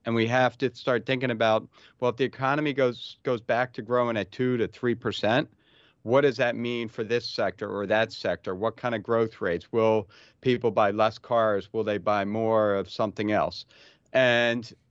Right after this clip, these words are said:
it, it's a dynamic process where you're looking at the status today, but also going forward.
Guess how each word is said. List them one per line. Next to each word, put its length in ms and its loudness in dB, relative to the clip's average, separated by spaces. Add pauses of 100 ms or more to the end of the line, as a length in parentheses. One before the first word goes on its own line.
(140)
it, 220 2
it's 240 0
a 120 2
dynamic 680 -2
process 520 -4
where 80 0
you're 180 0
looking 380 -2
at 240 0
the 100 0
status 480 -2
today, 540 2
but 120 -2
also 640 -2 (300)
going 260 0
forward. 460 -2